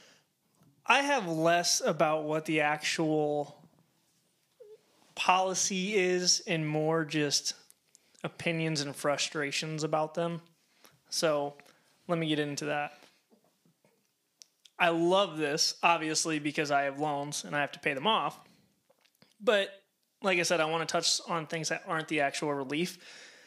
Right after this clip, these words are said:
And it's mainly, I'm really annoyed of people who are mad that we are getting a handout. First off,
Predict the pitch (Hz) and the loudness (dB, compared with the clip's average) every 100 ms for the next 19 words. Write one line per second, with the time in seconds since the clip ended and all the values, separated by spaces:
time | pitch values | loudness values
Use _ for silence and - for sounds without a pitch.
0 | - - _ _ _ - 170 170 240 262 | -20 -20 _ _ _ -4 -2 2 2 2
1 | 233 160 156 240 - 202 160 151 156 160 | 0 -2 -2 -2 0 -2 0 0 0 -2
2 | - 180 185 170 175 156 139 135 143 147 | -4 -2 0 2 2 0 0 0 2 0
3 | 156 - _ _ - _ _ 170 156 160 | -4 -16 _ _ -20 _ _ 0 2 2
4 | 160 147 151 151 147 143 135 - _ - | 2 0 0 -2 -2 -4 -4 -12 _ -8
5 | - 147 139 123 120 - - _ _ _ | -2 -2 0 -2 -4 -8 -18 _ _ _
6 | _ _ _ _ - - 240 269 - 151 | _ _ _ _ -20 2 4 4 2 0
7 | 156 | -2